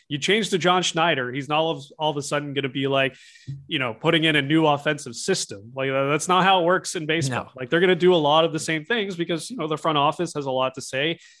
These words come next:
Speaker 1: in how things go. And it's a collaborative effort, as the Blue Jays always say. So I don't think you're gonna see John Schneider in there and all of a sudden he's gonna start doing things wildly different than what Charlie did before. Like, that's just not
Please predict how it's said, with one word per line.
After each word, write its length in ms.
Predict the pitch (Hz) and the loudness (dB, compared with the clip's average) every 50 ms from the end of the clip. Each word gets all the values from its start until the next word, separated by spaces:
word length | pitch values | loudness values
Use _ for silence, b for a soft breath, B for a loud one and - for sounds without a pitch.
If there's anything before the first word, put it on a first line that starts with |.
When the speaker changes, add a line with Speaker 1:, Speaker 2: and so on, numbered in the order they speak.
| b b _ | b b _
Speaker 1:
in 80 | 135 123 | -6 -2
how 160 | 123 135 131 | 0 -2 -2
things 320 | 127 - 127 123 117 - | -2 -4 -8 -8 -8 -10
go. 260 | - - 120 139 160 | -8 -4 -2 0 0
And 80 | 170 147 | 0 0
it's 100 | 143 143 | -2 -4
a 60 | 143 131 | -8 -10
collaborative 640 | - - 127 123 123 127 131 135 143 143 147 139 | -10 -10 -8 -4 -2 0 0 0 2 0 0 0
effort, 400 | 131 117 120 123 - 170 185 175 | 0 -2 -4 -4 -2 -4 -2 -2
as 140 | 147 127 120 | -4 -6 -6
the 60 | - | -10
Blue 200 | 120 120 131 127 | -12 -10 -10 -10
Jays 260 | 120 131 123 127 120 117 | -8 -6 -6 -6 -6 -6
always 340 | 117 127 127 127 123 - | -8 -8 -8 -8 -10 -10
say. 280 | - - 98 110 156 175 | -12 -12 -8 -6 -6 -6
So 260 | 170 - 151 123 117 B B B B B _ _ _ - | -2 -2 -2 -2 -2 B B B B B _ _ _ 0
I 60 | 165 | 0
don't 200 | 165 160 160 143 | 2 0 -2 0
think 240 | - 160 156 143 147 | 0 0 0 0 -2
you're 120 | 147 143 | -4 -4
gonna 120 | 139 147 147 | -2 -2 -4
see 160 | 143 - 147 | -4 -6 -6
John 240 | 131 139 139 139 139 | -2 0 0 0 0
Schneider 520 | 135 - - 131 123 131 147 151 147 135 | -2 -4 -4 -2 -2 0 0 0 0 0
in 100 | 131 127 | -2 -4
there 220 | 127 123 120 127 139 | -6 -6 -4 -4 -4
and 80 | 127 | -4
all 80 | 123 127 | -6 -6
of 40 | 131 | -8
a 40 | |
sudden 240 | 123 - 139 127 127 | -6 -6 -6 -6 -4
he's 240 | 131 139 147 143 127 | -4 -4 -4 -4 -4
gonna 140 | 147 135 123 | -6 -8 -8
start 300 | - - 143 127 123 120 | -4 -4 -2 -4 -2 -4
doing 240 | - 147 139 139 131 | -4 -4 -4 -4 -4
things 220 | 139 135 131 120 | -6 -10 -10 -10
wildly 680 | 107 - 117 117 120 127 143 156 156 151 131 143 151 139 | -10 -10 -6 0 2 4 4 4 2 0 0 -2 -4 -2
different 540 | 120 139 143 147 147 - 151 139 135 135 b b b b b b b - | 0 -2 -2 -2 0 -2 -2 0 -2 -4 b b b b b b b -10
than 100 | 135 139 | -6 -2
what 160 | 139 139 139 | -2 -2 -2
Charlie 400 | - - 147 156 151 147 143 135 | 0 0 2 2 2 2 0 -2
did 220 | 120 143 139 123 | -2 -4 -6 -6
before. 480 | 120 117 - _ - 180 165 127 110 110 | -8 -14 -12 _ -2 -2 0 0 -2 -4
Like, 180 | 113 117 117 | -8 -10 -8
that's 160 | - 127 - - | -8 -8 -8 -8
just 180 | 135 - - | -12 -10 -8
not 300 | 147 139 139 135 131 b | -4 -2 -2 -2 -4 b